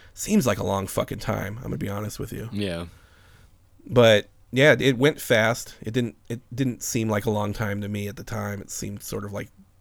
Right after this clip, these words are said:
Speaker 1: that, but, um, me and Dan and Jacqueline got an apartment together. It's about five minutes away from his parents' house. And, uh, the,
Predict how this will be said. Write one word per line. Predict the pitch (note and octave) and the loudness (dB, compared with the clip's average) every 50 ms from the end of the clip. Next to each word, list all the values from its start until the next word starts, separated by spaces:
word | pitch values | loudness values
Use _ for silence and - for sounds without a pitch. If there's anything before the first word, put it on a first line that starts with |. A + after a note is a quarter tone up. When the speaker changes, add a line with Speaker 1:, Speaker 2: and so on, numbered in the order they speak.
| - - | -18 -12
Speaker 1:
that, | C#3+ G#2 G#2 G2+ G2+ G2+ G2+ G2+ - - - - _ | -8 -6 -4 -4 -4 -4 -6 -8 -12 -14 -20 -18 _
but, | - G#2 G#2 G#2 G#2 - - - - - - - - - - - _ _ - | -8 -6 -6 -6 -8 -12 -18 -20 -20 -20 -20 -20 -20 -20 -20 -20 _ _ -6
um, | - A2+ A2+ A2 A2 G#2+ G#2+ G#2+ G#2+ G#2+ - - | -4 -2 0 0 0 0 -2 -2 -4 -6 -10 -6
me | - A#2+ B2+ C3 B2+ | 0 2 4 4 6
and | B2 B2 | 6 4
Dan | B2 A2+ A2+ A#2 | 4 4 4 2
and | A2+ A2 | 2 2
Jacqueline | G#2 A#2 A2 A2 G#2+ - A#2+ G#2+ | 2 2 2 2 2 0 -2 0
got | G#2+ G#2+ | 0 0
an | A2 A2 | -2 -2
apartment | G#2+ - A#2 G#2+ G#2 G#2 G#2+ G#2+ | -4 -2 -2 -2 -2 -4 -6 -8
together. | A2+ G#2 G#2 G2+ G#2 G#2+ G#2+ A2 A2 A2 _ _ - | -4 -4 -2 -2 -2 -2 -2 -4 -4 -8 _ _ -14
It's | - - | -6 -2
about | A2+ A2 G#2 F#2+ - | 0 0 0 0 -2
five | - - B2+ A#2 A2+ A2 A2+ | 0 4 4 6 6 6 4
minutes | A2+ A2 A2 - - | 4 2 2 2 2
away | G#2+ G#2 G2+ G2+ | 0 2 2 2
from | G2+ - A2+ A2 | 0 -2 -4 -2
his | C3 G#2+ G2+ G2+ G#2 - - - _ _ _ _ _ - | -2 -2 -2 -4 -6 -10 -12 -14 _ _ _ _ _ -4
parents' | - A2+ G#2 G2+ F#2+ - | -2 0 0 0 0 -2
house. | A#2 A2+ G#2+ G#2+ G#2+ - - - - _ - _ - - - - - - - - - - - - - - - - - - - - | -2 -2 -2 -4 -6 -8 -14 -18 -20 _ -20 _ -20 -20 -20 -20 -20 -20 -20 -20 -20 -20 -20 -20 -20 -20 -20 -20 -20 -20 -16 -6
And, | - B2 B2 A#2+ A#2 A#2 | 0 2 2 4 4 6
uh, | A2 A2 G#2+ G2 G#2 - - _ - - - - - - | 6 6 6 6 4 2 -2 _ -20 -20 -20 -14 -6 2
the, | B2+ C3 C3 C3 B2+ B2 A#2+ B2 A2+ - | 6 6 8 8 8 6 4 2 -2 -6